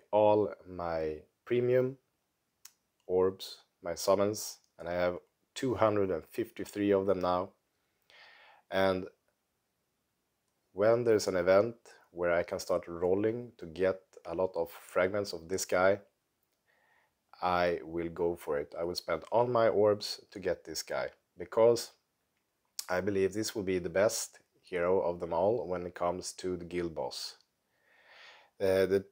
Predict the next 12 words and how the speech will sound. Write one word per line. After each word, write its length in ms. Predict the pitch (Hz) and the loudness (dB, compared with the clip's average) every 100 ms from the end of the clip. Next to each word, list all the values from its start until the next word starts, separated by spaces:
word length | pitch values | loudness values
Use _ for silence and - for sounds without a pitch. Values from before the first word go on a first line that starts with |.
| _ _ _ - | _ _ _ 0
two 200 | 160 156 | 4 6
new 220 | 143 131 | 6 6
heroes 280 | 120 127 107 | 8 6 4
we've 140 | 104 | 4
gotten, 480 | 101 95 113 117 127 - _ _ _ 90 | 4 4 2 0 -4 -14 _ _ _ -6
uh, 280 | 92 90 87 - _ _ | -2 0 -2 -6 _ _
they 160 | 90 92 | -4 0
are 120 | 98 | 0
not 320 | 101 123 131 | 2 0 2
like 300 | 107 104 104 | 2 2 2
the 100 | 110 | 0
rest. 480 | 101 113 135 - - | 6 6 4 -6 -12